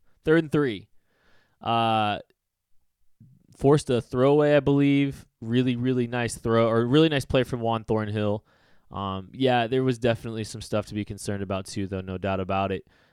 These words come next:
Uh, coverage, which is, I mean, locating the football, making plays on the football has been his strength in the past, and this year, not, not quite as much. Uh, Adam also wrote in to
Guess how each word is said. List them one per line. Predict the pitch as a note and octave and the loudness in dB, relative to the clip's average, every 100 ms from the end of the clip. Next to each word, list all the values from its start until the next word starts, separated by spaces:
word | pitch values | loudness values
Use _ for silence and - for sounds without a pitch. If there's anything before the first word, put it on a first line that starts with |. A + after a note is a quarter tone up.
| _ | _
Uh, | F2+ F2 F2 F2 - _ - | -10 -8 -6 -8 -12 _ -8
coverage, | G2 G2 G2 F#2 - - _ _ - | -8 -6 -6 -8 -14 -18 _ _ -8
which | G#2+ - | -6 -6
is, | G#2 G2+ A2+ | -14 -16 -16
I | |
mean, | A#2+ | -14
locating | A2+ B2 C#3+ D#3 D3 | -2 -2 0 -2 -4
the | |
football, | A#2+ D3 - G#2+ | -8 -6 -2 -2
making | G#2 A#2 C3 | -2 -8 -8
plays | - B2+ C3 | -2 -2 0
on | |
the | A#2+ | -6
football | - B2+ B2+ A2+ | -8 -2 2 2
has | G#2 | 2
been | A2 A2 | -4 -8
his | G#2+ | -10
strength | - - - B2+ A2+ - _ _ _ _ _ _ _ _ _ | -14 -14 -10 -10 -10 -20 _ _ _ _ _ _ _ _ _
in | - G#2 | -14 -14
the | |
past, | G2 G#2+ F#2+ F#2 - - | -4 -2 -2 -4 -12 -12
and | G#2 G#2 | -10 -8
this | A2 - | -8 -6
year, | A#2 A2+ G#2 | -4 -2 -6
not, | G2+ G#2 G2+ - | -8 -8 -8 -14
not | G2+ G#2+ - | -10 -10 -6
quite | - G#2+ | -2 -2
as | G2+ | -2
much. | F#2+ A2 - - - _ _ _ _ _ | -4 -4 -4 -14 -18 _ _ _ _ _
Uh, | - A#2 A#2+ - | 0 2 2 2
Adam | B2+ E3 D#3+ G2 - | 6 8 6 2 0
also | A#2+ B2 A#2+ G2 | 2 2 0 0
wrote | G#2 A2 G#2+ | 2 2 2
in | A2 G2+ | -2 -4
to | - | -8